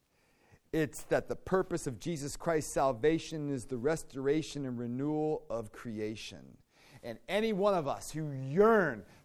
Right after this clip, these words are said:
for that day seeks to make it a hint of that in our day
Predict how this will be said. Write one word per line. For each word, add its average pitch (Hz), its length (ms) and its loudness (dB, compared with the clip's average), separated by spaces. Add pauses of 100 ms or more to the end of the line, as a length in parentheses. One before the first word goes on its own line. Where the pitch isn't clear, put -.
for 139 160 0
that 180 480 4
day 135 640 2 (600)
seeks - 680 -4 (640)
to 151 100 -6
make 156 420 0
it 170 240 -2 (200)
a - 100 -14
hint - 500 -4
of 123 180 -8
that 113 280 -8 (240)
in 131 160 -8 (140)
our 135 320 -4
day 92 500 -14